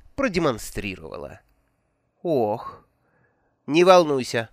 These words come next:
успокоила матушка, «мы тоже там будем». «И, по-твоему, я от этого буду чувствовать себя лучше?»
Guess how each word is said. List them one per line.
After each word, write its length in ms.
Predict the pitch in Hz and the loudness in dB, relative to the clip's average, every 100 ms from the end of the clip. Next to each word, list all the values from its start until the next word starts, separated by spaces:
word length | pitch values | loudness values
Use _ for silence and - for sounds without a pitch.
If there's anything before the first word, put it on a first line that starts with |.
| _ | _
успокоила 560 | - - 139 131 131 123 | -12 2 2 4 2 2
матушка, 460 | 123 107 110 - - - - - | 2 0 -4 -8 -10 -18 -20 -10
«мы 220 | 170 185 | 4 4
тоже 340 | - 190 202 | 6 4 4
там 300 | 190 165 165 | 2 0 0
будем». 400 | 143 127 117 117 - _ _ _ _ _ - _ _ _ | -4 -6 -8 -10 -20 _ _ _ _ _ -20 _ _ _
«И, 220 | 156 156 | -4 -4
по-твоему, 640 | - 175 - 156 165 160 | 0 -2 0 0 0 0
я 320 | 156 131 151 160 | -2 2 4 4
от 100 | 165 | 2
этого 260 | 151 147 | 0 0
буду 240 | 147 156 156 | 0 -2 -4
чувствовать 520 | - 180 - 170 165 | -6 -6 -4 -4 -4
себя 340 | - 170 175 | -6 0 2
лучше?» 640 | 175 208 302 - - 113 | 2 2 -2 -4 -6 -6